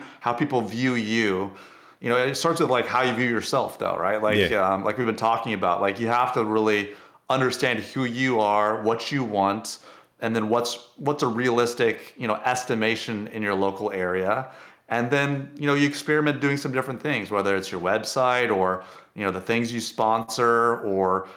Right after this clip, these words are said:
Speaker 1: just being out in the community, or the conferences you go to, or the relationships with other providers. Maybe you start a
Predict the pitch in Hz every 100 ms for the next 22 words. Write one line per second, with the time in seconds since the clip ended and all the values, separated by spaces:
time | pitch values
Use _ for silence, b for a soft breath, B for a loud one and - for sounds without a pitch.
0 | - 120 110 117 117 110 107 113 117 107
1 | - 110 110 113 120 120 113 101 95 92
2 | 98 98 131 117 127 120 120 131 120 123
3 | - 131 131 - 107 101 101 98 98 B
4 | B - 107 117 117 127 139 123 110 113
5 | 110 107 104 95 101 113 123 117 110 117
6 | 113 117 107 101 95